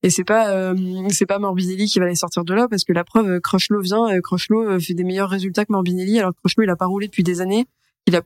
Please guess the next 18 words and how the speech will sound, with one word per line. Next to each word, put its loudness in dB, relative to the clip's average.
plus 4
forcément 0
envie -2
de -8
rouler, -2
et, 2
euh, -2
et -2
qu'il -2
est, -4
enfin, 0
qu'il -4
est -4
pas -4
censé -4
être -6
là, 2
quoi. -6